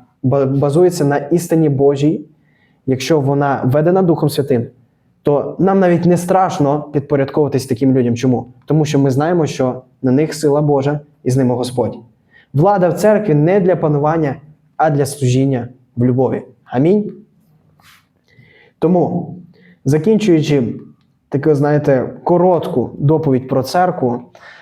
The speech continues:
е, я хочу підвести коротенький підсумок, і ви його бачите на екрані. Церква — це місце, де Божий народ разом зростає, служить, молиться, поклоняється і свідчить.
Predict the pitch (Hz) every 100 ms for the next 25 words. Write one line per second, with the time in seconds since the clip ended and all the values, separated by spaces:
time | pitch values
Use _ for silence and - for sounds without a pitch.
0 | _ - 127 127 127 127 120 - - -
1 | 131 196 190 - - - _ _ _ _
2 | _ - - 170 165 - 156 143 160 156
3 | 143 - - 175 180 190 185 170 156 196
4 | 202 156 131 143 156 143 139 139 139 139
5 | 131 131 131 131 120 120 - 180 175 165
6 | 151 151 143 208 214 135 123 131 147 208
7 | 226 214 160 143 143 - - - 143 143
8 | 131 120 131 123 - 127 139 170 - -
9 | _ - 139 139 147 160 - - _ -
10 | 123 143 151 151 165 151 - - - 120
11 | 131 127 131 131 113 117 117 - 127 127
12 | 113 - -